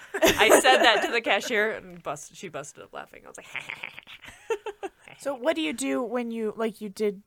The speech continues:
Speaker 2: for your birthday, you bought multiple books, and they're all on the same receipt? Do you just take the receipt out and use
Speaker 1: Oh,
Speaker 2: the
Speaker 1: no,
Speaker 2: same?
Speaker 1: it's not. It's, like, a grocery s-, receipt. It's, like, whatever receipt is in whatever pocket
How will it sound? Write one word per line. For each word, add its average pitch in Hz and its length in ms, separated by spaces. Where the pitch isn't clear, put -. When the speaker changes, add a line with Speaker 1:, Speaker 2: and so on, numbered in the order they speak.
Speaker 2:
for 208 180
your 190 180
birthday, 180 480
you 202 80
bought 185 240
multiple 196 400
books, 196 480
and 180 100
they're 175 140
all 180 160
on 165 140
the 165 80
same 156 200
receipt? 214 300
Do 190 100
you 170 60
just 185 160
take 180 160
the 160 80
receipt 180 260
out 170 180
and 175 120
use 160 100
Speaker 1:
Oh, 240 180
Speaker 2:
the 196 40
Speaker 1:
no, 202 80
Speaker 2:
same? - 20
Speaker 1:
it's - 200
not. 202 280
It's, 190 220
like, 208 160
a 170 40
grocery 147 460
s-, - 300
receipt. 139 500
It's, 160 220
like, 160 180
whatever 147 300
receipt 147 360
is 143 160
in 151 160
whatever 139 300
pocket - 540